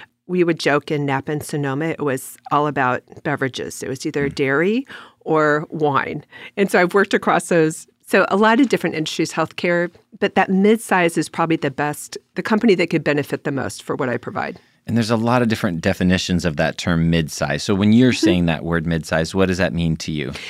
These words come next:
Speaker 1: For me, it's more about this, the employee, the management stack. Do they
Speaker 2: Yeah.
Speaker 1: have multiple layers, probably four or five layers of management? It could be up to five hundred people. So
Speaker 2: Gotcha.
Speaker 1: it's like being able to look across. Do you have enough people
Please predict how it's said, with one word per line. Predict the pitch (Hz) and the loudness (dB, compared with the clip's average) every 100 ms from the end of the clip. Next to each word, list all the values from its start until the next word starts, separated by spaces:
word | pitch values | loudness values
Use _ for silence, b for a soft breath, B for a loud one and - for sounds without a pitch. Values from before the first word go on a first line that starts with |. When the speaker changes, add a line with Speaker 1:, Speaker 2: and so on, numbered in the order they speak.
| B | B
Speaker 1:
For | - 247 | 2 4
me, | 285 370 | 6 4
it's | - | 2
more | 185 | 2
about | 170 160 | 2 2
this, | - 135 - | -2 -6 -6
the | - 160 160 | -4 -2 0
employee, | 151 - 170 160 170 | -2 -2 0 4 4
the | 156 | 2
management | 147 143 147 160 - 156 | 0 0 0 -2 -2 -4
stack. | - - 156 139 208 - | -4 -6 -2 -2 -2 -4
Do | - | -2
they | 170 170 | 2 2
Speaker 2:
Yeah. | 160 | 2
Speaker 1:
have | 170 151 - - | 0 0 -4 -2
multiple | 165 175 - 196 160 | 0 0 -2 -2 0
layers, | 156 147 151 | 2 2 0
probably | 165 160 160 | -2 -2 -2
four | - 160 | 0 0
or | |
five | 165 175 165 | 0 0 -2
layers | 143 139 139 151 | -2 -2 -2 -2
of | 147 143 | -4 -2
management? | 131 151 - 196 | -2 -2 -2 -2
It | 240 - | -2 -2
could | 320 | 0
be | 269 | 2
up | 220 - | 0 -2
to | 165 | -8
five | - 143 143 | -4 -4 -4
hundred | 147 131 - | -8 -8 -8
people. | - - 87 - B B | -10 -8 -8 -8 B B
So | - | -4
Speaker 2:
Gotcha. | 190 | 0
Speaker 1:
it's | - | 2
like | 196 170 - - 165 | 0 -2 -6 -6 2
being | 196 180 | 4 4
able | 170 165 | 2 0
to | 170 | 0
look | 147 151 147 | 0 -2 -2
across. | 151 - - 143 160 - - | -4 -4 -4 -2 -2 -6 -6
Do | 196 | -2
you | 185 | -2
have | 165 170 170 | 0 0 2
enough | 165 156 - | 0 -2 -4
people | - 170 269 381 | -4 0 2 2